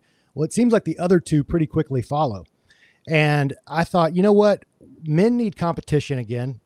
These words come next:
Men need encouragement in a world that's calling them toxic. And they need community." I've talked to counselors. Uh, you mentioned my, my background history with some addiction.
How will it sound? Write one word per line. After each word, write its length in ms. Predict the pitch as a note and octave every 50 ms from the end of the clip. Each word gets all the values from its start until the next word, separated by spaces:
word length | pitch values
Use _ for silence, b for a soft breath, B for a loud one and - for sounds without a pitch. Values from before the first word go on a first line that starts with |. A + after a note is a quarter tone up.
| _ _
Men 380 | C#3 D3 D3 D#3+ F#3 G#3 G#3
need 300 | G3+ G3 F#3 F#3 F3+ D#3
encouragement 720 | - - E3 D#3 - - F3 F3 F3 E3 B2 B2+ D3 D#3 - -
in 120 | D#3 D3
a 60 | C#3
world 260 | C3+ C#3 D#3 D#3+ D3
that's 180 | C#3 C#3+ - -
calling 420 | - - - D#3 D#3 D#3 E3 D#3+
them 140 | D3+ D3+ D3+
toxic. 560 | - - C#3+ C3 B2 - - C#3+ D3+ - _ _ _ _ _ _ _ _ _ _ _
And 180 | - E3+ E3 E3+
they 60 | E3
need 200 | E3+ F#3 G#3+ -
community." 560 | - F#3 E3+ D#3+ E3 F#3 F#3 E3 A#2 G2+ F2 -
I've 160 | - C#3+ -
talked 220 | - F#3+ F#3 - -
to 80 | E3
counselors. 640 | - - - F3 F3 F#3 F3+ - C#3 C3 B2 A#2 G2
Uh, 60 | D3
you 180 | D3 D3+ E3 D3+
mentioned 460 | D#3 E3 E3+ D#3+ - D#3 D3+ D3 D3+
my, 160 | D3+ D3 C#3+ C#3 C3
my 160 | C3+ D3 C#3+ C#3
background 580 | B2+ C3+ D#3+ D3+ - D3+ D#3 D#3 D#3 D3+ C#3+
history 300 | A2+ E3 D#3 - - D#3
with 180 | D3 C#3 C3+ -
some 200 | - - D3+ C#3
addiction. 460 | B2+ C#3+ D#3+ - - - D#3+ D#3 C#3+